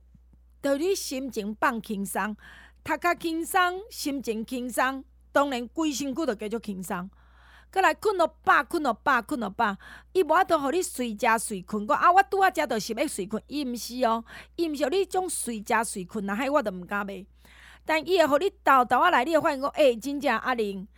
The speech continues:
食这困落饱吼，心情较好，嗯，头壳较轻松。有影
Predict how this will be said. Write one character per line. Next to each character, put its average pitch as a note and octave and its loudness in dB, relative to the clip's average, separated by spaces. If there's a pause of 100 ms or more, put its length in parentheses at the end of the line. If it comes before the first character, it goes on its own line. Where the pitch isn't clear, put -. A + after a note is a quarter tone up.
(300)
食 C#4+ 4
这 G4 -4
困 G#4 2
落 E4 6
饱 E4+ 4
吼， B3+ -2
心 D4 -6
情 A3+ -6
较 D4+ 2
好， C4 4 (600)
嗯， C#4 -4
头 C#4 -6
壳 E4 2
较 F#4 4
轻 C4+ -8
松。 C#4 0 (460)
有 F4 -2
影 G4+ -2